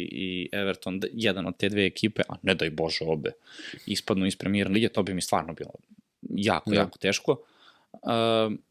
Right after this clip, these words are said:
Speaker 1: ali kad pogledaš raspored, deluje mi da će Leeds ostati zakovan u, u, u posljednje tri pozicije i Nottingham Forest, boga mi, kad, kad pogledaš situaciju, tu se sad pitaju iz tog ugla Everton i Leicester da probaju nešto da urade, da otkinu neke bodove,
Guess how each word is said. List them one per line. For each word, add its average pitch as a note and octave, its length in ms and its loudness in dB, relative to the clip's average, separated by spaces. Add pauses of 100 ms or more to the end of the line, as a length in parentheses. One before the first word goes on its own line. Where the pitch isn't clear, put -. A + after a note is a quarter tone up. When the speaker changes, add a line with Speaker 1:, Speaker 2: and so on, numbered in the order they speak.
(240)
Speaker 1:
ali A2 240 2
kad A2 140 -2
pogledaš E3 340 6
raspored, E3 460 6
deluje D#3 220 8
mi C#3+ 100 4
da C3 100 4
će C3+ 160 2
Leeds C3+ 220 4 (260)
ostati A#2+ 460 2
zakovan G#2 540 2 (260)
u, - 160 -4
u, G#2 400 -2
u A2+ 80 -4
posljednje A2+ 380 0
tri B2+ 180 0
pozicije C#3+ 640 4 (460)
i B2+ 100 6
Nottingham B2 360 2
Forest, G#2 340 0
boga G#2 180 0
mi, F#2+ 120 0
kad, F#2 260 -6 (100)
kad G2+ 180 -8
pogledaš A2 320 0
situaciju, A2 840 0 (840)
tu D#3 140 0
se - 140 -2
sad D3 220 2
pitaju C#3 500 2
iz - 160 -4
tog C3 140 4
ugla C3+ 220 4
Everton A#2+ 400 2
i G#2 40 0
Leicester A#2 400 2 (680)
da B2+ 120 0
probaju A#2+ 360 4
nešto G#2+ 300 -2
da G#2+ 100 -2
urade, B2 440 4
da A2+ 140 0
otkinu G#2+ 360 0
neke G2+ 280 -2
bodove, A2+ 480 6